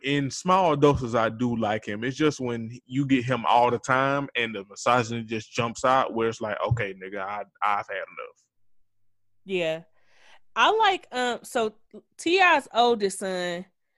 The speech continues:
Speaker 2: he
Speaker 1: I
Speaker 2: has
Speaker 1: like him.
Speaker 2: always, he's always been the standout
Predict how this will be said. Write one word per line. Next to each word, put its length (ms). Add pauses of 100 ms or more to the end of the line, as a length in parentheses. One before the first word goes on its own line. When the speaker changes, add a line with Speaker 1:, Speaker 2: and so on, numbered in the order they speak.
(420)
Speaker 2:
he 280
Speaker 1:
I 40
Speaker 2:
has 60
Speaker 1:
like 200
him. 60
Speaker 2:
always, 560
he's 300
always 720 (420)
been 220
the 80
standout 720